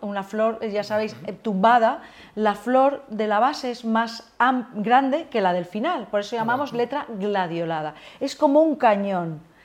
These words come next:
Speaker 1: ¿Qué quiere decir? Que tiene una sagacidad, una penetración psicológica. Amancio Ortega te desnuda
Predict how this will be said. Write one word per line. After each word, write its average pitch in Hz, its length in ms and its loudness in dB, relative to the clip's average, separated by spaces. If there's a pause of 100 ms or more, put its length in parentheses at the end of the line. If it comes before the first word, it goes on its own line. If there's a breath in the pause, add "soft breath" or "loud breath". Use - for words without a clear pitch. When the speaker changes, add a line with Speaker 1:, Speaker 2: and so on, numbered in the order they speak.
(720 soft breath)
Speaker 1:
¿Qué 285 140 0
quiere 294 180 0
decir? 262 220 -2
Que 226 120 -4
tiene 285 180 -2
una 311 300 -2
sagacidad, 220 920 0 (100)
una 311 260 -4
penetración 247 580 -2
psicológica. 208 800 -2
Amancio 277 440 0
Ortega 277 360 -6
te 233 180 -6
desnuda 277 540 -4